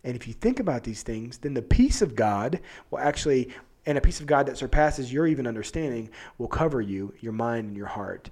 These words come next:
And that is the cure for anxiety. So like you said, when we find ourselves in an anxious situation,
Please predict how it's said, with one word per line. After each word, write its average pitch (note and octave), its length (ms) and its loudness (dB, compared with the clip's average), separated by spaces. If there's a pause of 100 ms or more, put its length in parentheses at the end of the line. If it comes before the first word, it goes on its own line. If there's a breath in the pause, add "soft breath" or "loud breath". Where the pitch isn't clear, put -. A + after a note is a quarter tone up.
(380 loud breath)
And A#2 240 -8
that D#3 420 4
is B2 280 -2
the - 120 -6
cure A#2 720 -2 (360 soft breath)
for - 160 -8
anxiety. G#2+ 600 -4
So - 120 -6
like B2+ 180 0
you E3 60 0
said, G#2+ 360 2
when A2+ 120 -6
we C#3 100 -2
find G#3 180 6
ourselves G3 240 4
in F3+ 60 4
an D3+ 40 4
anxious D#3 220 -2
situation, B2+ 560 0